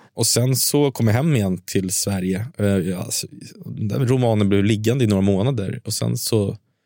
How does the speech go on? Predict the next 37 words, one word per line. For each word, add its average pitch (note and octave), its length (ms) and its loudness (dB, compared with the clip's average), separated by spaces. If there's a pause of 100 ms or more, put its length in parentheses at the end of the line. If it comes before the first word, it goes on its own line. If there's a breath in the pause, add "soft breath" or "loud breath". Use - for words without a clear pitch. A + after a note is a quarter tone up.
(840)
bestämde A#2 360 2
jag A2 100 4
mig G2 100 2
för F#2+ 120 -2
att F#2 80 0
försöka - 260 -4
skicka G#2 240 -4
in A#2+ 140 2
den F#2+ 120 -2
till F#2+ 80 -6
olika G2 220 -8
förlag. - 440 -8
Då G2+ 220 2
skickade A2 200 -2
jag G2 60 4
den F#2+ 60 0
till G2+ 100 -4
Piratförlaget, A2 720 2
Bokfabriken F#2+ 720 -2
och G#2 100 -10
Forum. G2 500 -4 (720)
Och, - 400 -4
eh, F#2 600 2
Bokfabriken A2+ 760 0
sa G2+ 100 2
ja. G2 460 0
Forum A#2+ 440 2
sa: G2 520 2
"Nej, A2+ 360 4
men G#2+ 140 2
vi G2 80 2
tror G2 220 2
att F#2 100 -2
vi F#2 60 -2
kommer F#2 220 -2
ångra F2+ 240 -2
oss." - 360 -4